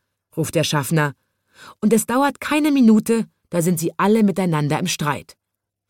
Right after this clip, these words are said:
Sogar die Tiere beteiligen sich. Die Ponys wiehern, die Seehunde bellen, die Elefanten trompeten, die Eisbären brummen, die Tiger fauchen,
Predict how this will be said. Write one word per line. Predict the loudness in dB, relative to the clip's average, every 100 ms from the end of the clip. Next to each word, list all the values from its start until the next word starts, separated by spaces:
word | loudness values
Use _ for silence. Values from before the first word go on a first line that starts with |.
| -20
Sogar | -4 0 0
die | 0 -4
Tiere | 0 2 2
beteiligen | 0 -2 -2 -2 -2 -2
sich. | -4 -6 -16 _ _ _ _ _ -6
Die | -6
Ponys | 0 2 2 2
wiehern, | 0 4 4 4 0 _ _ _
die | -2
Seehunde | 4 4 6 4
bellen, | 2 4 4 4 2 -2 _ _ _ -2
die |
Elefanten | 2 2 2 0 -2
trompeten, | 0 0 0 0 0 0 -2 -4 _ _
die | -10 -4
Eisbären | -2 0 0 2 2
brummen, | 4 4 2 0 _ _ _
die | -8
Tiger | 0 2 4 2
fauchen, | 2 2 2 0 -2